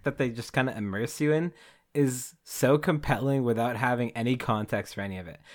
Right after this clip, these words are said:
I love that there's no flashbacks, there's no, none of that. You just have Mister Fox, and you just have the way people talk about Mister Fox as being this, like, interesting guy.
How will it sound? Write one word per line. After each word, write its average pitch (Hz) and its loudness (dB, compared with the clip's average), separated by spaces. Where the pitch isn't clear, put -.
I 143 4
love 156 8
that 175 0
there's 151 4
no 131 4
flashbacks, 143 0
there's - -6
no, 120 -2
none 123 4
of 110 0
that. 95 -6
You 117 -2
just 131 4
have 139 6
Mister 120 0
Fox, 110 0
and 113 -2
you 107 -4
just 117 -4
have 123 0
the 110 0
way 110 0
people 117 -4
talk 110 2
about 104 -4
Mister 110 -4
Fox 104 -2
as 101 -6
being 104 -4
this, 98 -10
like, 95 -8
interesting 107 -6
guy. 101 -4